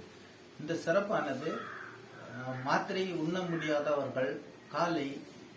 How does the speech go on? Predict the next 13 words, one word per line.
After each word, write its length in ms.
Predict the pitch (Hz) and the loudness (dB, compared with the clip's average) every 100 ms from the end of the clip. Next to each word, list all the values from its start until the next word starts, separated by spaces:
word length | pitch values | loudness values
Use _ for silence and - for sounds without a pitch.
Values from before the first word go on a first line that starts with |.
| - - - - - - - - - 123 139 | -16 -16 -16 -12 -10 -8 -10 -12 -12 -6 4
இரவு 320 | 165 160 147 | 6 6 2
என 240 | 127 170 | 0 -2
சிறப்பாக 640 | 185 175 202 202 165 156 | -2 0 2 6 4 4
குடிக்கலாம். 540 | 156 131 123 120 117 110 - | -2 -2 -2 0 0 -2 -6
பெரியோர்கள் 680 | 156 170 190 165 127 143 - - - - | -2 0 2 2 2 -2 -4 -6 -16 -2
பத்து 240 | 147 147 | -2 0
மில்லியும் 560 | 170 139 123 123 208 220 | 0 0 2 2 2 0
குழந்தைகள் 480 | 180 190 165 147 160 | 2 4 2 0 0
ஐந்து 300 | 143 165 160 | 2 2 0
மில்லி 240 | 151 139 | -2 -2
வீதம் 280 | 131 147 196 - | -2 -2 -4 0
சிறப்பாகவும் 600 | 170 185 143 127 135 151 | 0 2 0 0 -2 -4
குடிக்கலாம். 480 | 120 120 117 113 | -4 -4 -2 -2